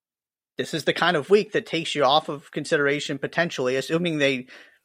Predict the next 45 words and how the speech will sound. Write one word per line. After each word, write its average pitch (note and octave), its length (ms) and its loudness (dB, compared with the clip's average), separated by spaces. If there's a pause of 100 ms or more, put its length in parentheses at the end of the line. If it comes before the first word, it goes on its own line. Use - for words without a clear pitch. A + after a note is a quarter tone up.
(320)
now D#3+ 140 0
if D#3 80 -2
they F#3 80 4
win G#3+ 200 6
the F3 80 2
big, D#3 340 0
the C3+ 300 -4
S C#3 180 2
E D3 40 -6
C B2+ 180 -4
tournament A#2 560 -4
and C3+ 140 -2
they B2 140 0
finish D3 320 -4
the C#3 80 -10
regular B2+ 260 0
season B2+ 300 -8
fine, A#2 300 -4
then A#2 320 -6 (100)
they C#3+ 100 0
can C3 140 -8
still C#3+ 180 0
very B2+ 200 2
well A#2+ 180 2
end A#2+ 120 -2
up A2+ 120 -2
a G#2+ 40 -8
two C3+ 220 -8
seed. - 300 -18 (440)
But C#3 100 -2
right G#3+ 180 2
now - 160 4
they C#3+ 100 2
don't D3 120 4
have E3 100 0
the D#3 80 -2
resume C#3+ 340 0
of D3 60 -8
a - 20 -20
two F4+ 160 -6
seed. - 240 -14 (1400)
They D3+ 120 0
could - 380 4
play D#3 200 4
themselves C3+ 440 -2